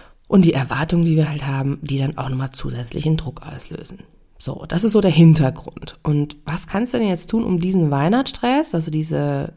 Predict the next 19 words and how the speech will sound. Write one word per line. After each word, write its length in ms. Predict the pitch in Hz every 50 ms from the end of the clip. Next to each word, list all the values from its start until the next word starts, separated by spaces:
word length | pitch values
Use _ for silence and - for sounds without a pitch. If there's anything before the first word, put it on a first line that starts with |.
| _ - -
unheimliche 580 | 190 202 202 202 190 175 170 160 156 160 156
Fülle 480 | - - - - 196 202 208 208 185 -
an 160 | 139 135 -
Erwartungen 680 | - 127 135 165 214 254 269 262 - 240 226 220 214 -
und 360 | - 139 139 139 139 147 -
an, 240 | - 135 131 131 127 - - - - - - - - - - -
ähm, 500 | - 143 135 131 131 127 127 131 127 127 - _ _ _ - _ _ _ _ - _ _
ja, 260 | - 143 143 139 156 - - -
Unvorhersehbarkeiten, 920 | - 202 208 - 214 190 190 185 175 175 170 165 160 156 - 160 151 156 147
die 100 | 143 139
du 80 | -
nicht 120 | 135 131 -
kontrollieren 480 | - 190 196 247 262 269 277 269 262
kannst 440 | 247 247 233 220 220 226 220 220 -
und 80 | 190 170
all 140 | - - 165
diesen 320 | 170 165 165 160 160 160
unmännlichen, 720 | 160 160 175 180 175 170 160 160 160 160 160 160 160 -
unhe-, 340 | - 208 226 214 220 - -